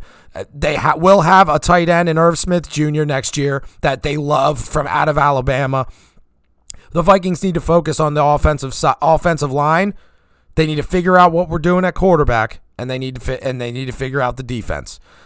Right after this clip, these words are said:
That is where the, the draft picks, free agency, trades, that is what the Vikings need to focus on. Interior offensive line, defensive, defensive line, defensive backs, the defense in general, I guess.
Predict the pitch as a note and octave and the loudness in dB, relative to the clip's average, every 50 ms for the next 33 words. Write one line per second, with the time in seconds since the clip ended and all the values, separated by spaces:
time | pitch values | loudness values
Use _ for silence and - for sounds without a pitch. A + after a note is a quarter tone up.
0 | - - - A2+ C3+ D3+ D#3 C#3+ C#3+ C3+ D3+ D3+ D3 D3 C#3+ C#3+ C#3 - - C3 | -12 -6 -4 -2 0 0 -2 -2 0 0 0 0 0 0 -2 -4 -4 -6 -8 -6
1 | C3 C#3+ C3 A2 A#2+ D3 C#3+ D3 D#3 D3 - - D3+ C#3+ - - - - C3+ B2+ | -4 -4 -4 -2 -2 0 2 2 2 2 2 0 0 0 -2 -6 -8 -6 -6 -4
2 | B2 C3 C#3 D3 D3+ D3 D3 D3 C#3 - - - D#3 C#3+ C#3+ C3 - - - D3 | -2 -2 -2 -2 -2 -4 -6 -8 -6 -6 -6 -6 -6 -6 -6 -8 -8 -4 -2 -2
3 | C#3 C#3+ D3+ D#3 D3+ D3+ D3 C3+ C3+ - - - - - - - - - D3 D3 | 0 0 0 0 0 -2 -4 -4 -6 -6 -8 -8 -12 -20 -20 -14 -6 -2 0 2
4 | F3 F#3 F3 E3+ F3 D#3 C#3+ C3+ D3 E3+ E3+ E3 - D#3+ D3+ C#3 D#3+ D#3 D3 C#3 | 2 2 2 0 -2 -2 -2 0 2 0 0 0 -2 -6 -4 -2 -2 -2 -2 -4
5 | D3+ C#3+ - D#3+ D#3 C#3+ C#3 - - D#3 D#3 D3 B2+ A#2+ - B2 F#2+ D#2+ - - | -8 -8 -6 -6 -6 -6 -6 -2 0 0 0 0 -2 -4 -2 -2 -4 -4 -4 -6
6 | F3+ G3 G3+ - - F#3+ F3 F3 F3 E3+ D#3+ D#3 D3 - D3+ C#3 B2 A#2 A#2+ A2 | -4 -4 -4 -2 0 0 2 2 4 4 4 4 2 0 -2 -4 -4 -6 -6 -4
7 | B2+ C3 B2 B2 A#2+ A#2+ A#2+ A#2 - - - - _ _ _ - - C3+ D3 F#3+ | -2 0 0 0 0 0 -2 -6 -12 -16 -20 -20 _ _ _ -18 -10 -4 0 0
8 | G#3 A3+ F#3+ F#3 G3+ F#3+ F3+ D3+ - E3 D#3+ D3+ D3 C3 - - - - _ _ | 0 2 2 2 2 2 2 2 0 0 0 0 0 -4 -10 -14 -16 -18 _ _
9 | - - D3 C#3 C3 F3 G3 G3+ - G3+ F3+ D#3 - D#3+ C3+ B2 C3 A#2+ A2+ A#2+ | -20 -18 -14 -6 -2 0 0 2 4 4 2 4 2 0 0 0 0 0 0 0
10 | B2 A#2+ B2+ C#3+ - - _ _ _ - - _ _ _ _ - - C3+ E3 F3+ | 0 0 -2 -6 -6 -10 _ _ _ -20 -20 _ _ _ _ -14 -6 -4 -4 -2
11 | D#3+ F3 E3+ E3 - F#3 F3 C#3 B2+ C#3 B2+ G#2+ B2 B2+ - - - - - D3+ | 0 2 2 2 2 0 0 0 2 2 2 2 0 0 -2 -6 -8 -6 -4 -2
12 | E3+ D#3+ D#3 A3+ A3+ G3+ F#3+ F3+ D3+ - C#3 C3+ B2 B2+ C3 B2 A#2 G#2+ F#2+ F2+ | -2 0 0 0 2 2 2 0 0 -2 -6 -6 -4 -4 -4 -4 -4 -4 -6 -6
13 | G2 G2 D2+ D#2+ E2 - - - | -8 -8 -10 -10 -10 -10 -12 -12